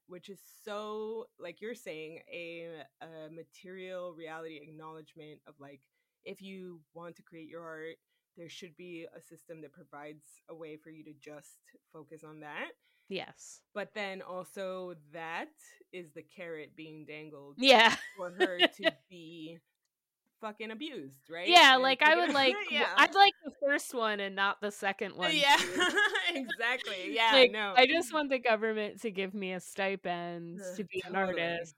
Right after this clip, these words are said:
Speaker 2: and make my work
Speaker 1: That's what,
Speaker 2: without,
Speaker 1: you're right.
Speaker 2: without
Speaker 1: First
Speaker 2: being
Speaker 1: one is
Speaker 2: sacrificed
Speaker 1: more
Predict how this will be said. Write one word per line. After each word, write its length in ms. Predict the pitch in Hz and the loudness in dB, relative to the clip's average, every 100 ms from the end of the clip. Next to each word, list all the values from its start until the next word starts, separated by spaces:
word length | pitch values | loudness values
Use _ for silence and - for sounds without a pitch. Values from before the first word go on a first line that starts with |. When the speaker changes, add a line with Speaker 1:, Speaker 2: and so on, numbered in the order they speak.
| - | -12
Speaker 2:
and 120 | 180 | -8
make 240 | 170 175 | -6 -6
my 160 | 180 165 | -6 -6
work 600 | 170 180 165 160 - - - - 196 | -2 -2 -2 -4 -8 -18 -20 -18 -4
Speaker 1:
That's 300 | 196 233 208 | 2 4 6
what, 180 | 208 | 8
Speaker 2:
without, 140 | 208 208 | 8 8
Speaker 1:
you're 160 | 254 | 6
right. 180 | 247 214 - _ 262 | 4 0 -2 _ 4
Speaker 2:
without 360 | 254 247 247 | 10 12 10
Speaker 1:
First 0 | |
Speaker 2:
being 240 | 247 247 220 | 6 2 0
Speaker 1:
one 80 | 190 | 0
is 100 | 208 | 2
Speaker 2:
sacrificed 720 | 208 - 220 226 196 - | 2 2 0 2 0 0
Speaker 1:
more 60 | 185 | -6